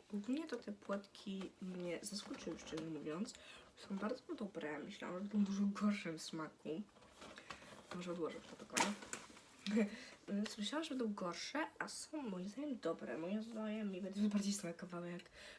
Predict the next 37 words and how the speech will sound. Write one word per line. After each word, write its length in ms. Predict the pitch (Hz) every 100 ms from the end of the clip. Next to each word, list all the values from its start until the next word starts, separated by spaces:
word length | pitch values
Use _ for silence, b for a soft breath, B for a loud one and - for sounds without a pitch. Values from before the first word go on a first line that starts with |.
| B
ten 120 | 190
kolor 380 | 180 - 185 180
z 120 | 180
nich, 160 | 170 175
jak 80 | 165
pokazywałam 520 | - - 165 170 160
wam 180 | 165 165
zejść. 320 | 175 165 165
Przecież 200 | - 170
wy 80 | 185
tego 160 | 180
nie 120 | 190 202
widzicie. 600 | 180 - 175 170 165 170 b b b b
O, 120 | 180 170
widać 300 | 190 - -
to. 80 | - - - -
Teraz 220 | 180 180
to 100 | -
widać. 240 | - - - -
No, 80 | 180 -
zeszedł 260 | 190 - 180
z 60 |
nich 120 | 190 -
kolor 340 | 240 262 -
i 40 |
teraz 240 | - 196 190
mamy 120 | 180
fioletowe 600 | - 175 175 180 170 170 170 -
mleko. 320 | 156 - 226 - 220 - - - - - B B B B B -
I 440 | 294 294 294 294 285
właśnie 420 | 254 247 - 240
moim 420 | 233 233 208 208
zdaniem 180 | 220 202
jest 180 | 196 -
to 200 | 185 180 - - - - - - -
dobry 640 | 226 196 208 185 175 - - - - - - - - - - b b b b b
sposób. 480 | - - 202 -